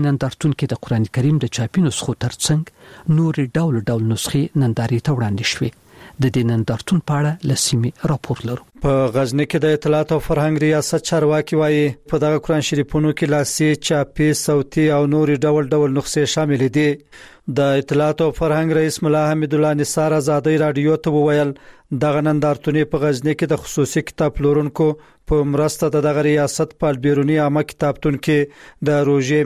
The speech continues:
Speaker 2: میاشتې په ویاړ پرانیستی. نوموړی وایي، د یاد نندارتون موخه د قرآن عظیم شان تلاوت او د دغه کتاب په اړه د خلکو معلومات ترلاسه کول دي.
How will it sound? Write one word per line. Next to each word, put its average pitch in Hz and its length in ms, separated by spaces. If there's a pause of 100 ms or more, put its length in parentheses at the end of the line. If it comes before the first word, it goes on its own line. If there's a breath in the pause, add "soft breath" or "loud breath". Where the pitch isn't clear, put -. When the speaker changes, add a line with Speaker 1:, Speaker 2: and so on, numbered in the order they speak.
Speaker 2:
میاشتې 151 400
په 156 100
ویاړ 143 280
پرانیستی. 147 500 (340 loud breath)
نوموړی 147 540
وایي، 151 260
د 147 140
یاد 156 200
نندارتون 147 460 (100)
موخه 156 280 (460 soft breath)
د 147 240
قرآن 151 300
عظیم 147 420
شان 151 300
تلاوت 147 440 (260)
او 143 100 (100)
د 147 120 (100)
دغه 151 180
کتاب 147 440
په 151 120
اړه 147 160 (520 loud breath)
د - 20 (240)
خلکو 151 440
معلومات 139 520
ترلاسه 139 480
کول 139 200 (140)
دي. 147 120